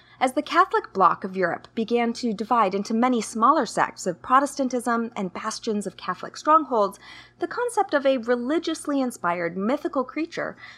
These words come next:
drew the imperial expansion to a more home-built motivation. This mermaid had to marry a human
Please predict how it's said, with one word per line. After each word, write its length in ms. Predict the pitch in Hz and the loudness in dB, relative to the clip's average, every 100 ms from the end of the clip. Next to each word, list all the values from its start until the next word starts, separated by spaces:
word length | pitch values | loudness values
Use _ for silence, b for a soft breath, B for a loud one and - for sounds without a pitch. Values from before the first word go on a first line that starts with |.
| B | B
drew 160 | 302 330 | -2 0
the 120 | 330 | 0
imperial 520 | 302 269 349 381 359 | -2 -4 -2 2 2
expansion 520 | 233 - 269 269 254 226 | 0 -4 -4 -2 -2 -4
to 180 | - 262 | -2 0
a 60 | |
more 400 | 269 285 285 285 | 2 4 4 4
home-built 760 | 277 359 440 392 190 151 - - | 2 0 0 2 2 0 -2 -6
motivation. 680 | 175 151 - - - - 208 B B B B B | -4 -4 -6 -8 -10 -10 -14 B B B B B
This 200 | - 381 | -2 0
mermaid 440 | 311 277 214 175 185 | 2 2 2 0 -2
had 200 | 226 226 | -2 -2
to 60 | 233 | -2
marry 400 | 226 254 277 - | 0 0 0 -2
a 120 | 208 | -4
human 640 | 214 - 254 277 196 - | -6 -4 0 2 0 -4